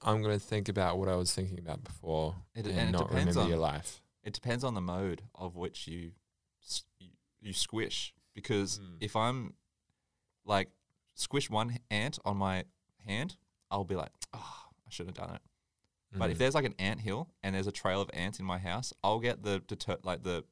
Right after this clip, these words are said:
Speaker 2: spray and just spray
Speaker 1: Nuke them all.
Speaker 2: thousands of ants and feel nothing.
Speaker 1: Yeah. Yeah. You almost take it personally, like,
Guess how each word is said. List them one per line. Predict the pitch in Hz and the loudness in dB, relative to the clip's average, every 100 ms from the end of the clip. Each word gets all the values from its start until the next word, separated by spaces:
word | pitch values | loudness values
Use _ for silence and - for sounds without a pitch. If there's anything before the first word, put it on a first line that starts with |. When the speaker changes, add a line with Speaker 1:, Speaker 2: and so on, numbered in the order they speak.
| - | -8
Speaker 2:
spray | - - 92 107 - _ _ _ | -8 0 2 2 -2 _ _ _
and | 107 | -4
just | 101 - | 0 0
spray | - 117 107 92 | 0 0 2 2
Speaker 1:
Nuke | 113 104 107 - | -2 2 2 4
them | - 92 | 2 10
all. | |
Speaker 2:
thousands | 127 120 123 107 101 92 | 12 12 12 8 2 2
of | 98 | 0
ants | 90 90 - | 2 0 -2
and | 90 | -6
feel | 98 90 | -4 -4
nothing. | 87 90 - 65 - _ _ | -2 -2 -4 -8 -12 _ _
Speaker 1:
Yeah. | 98 92 87 80 82 - _ _ _ | 2 4 4 2 -8 -18 _ _ _
Yeah. | 98 90 82 82 _ _ | 2 4 2 -4 _ _
You | 113 113 | 4 4
almost | 101 117 117 117 | 6 6 6 6
take | 107 98 | 4 2
it | 82 | 0
personally, | 80 82 87 78 78 | -2 -2 -2 -4 -4
like, | 78 76 | -6 -8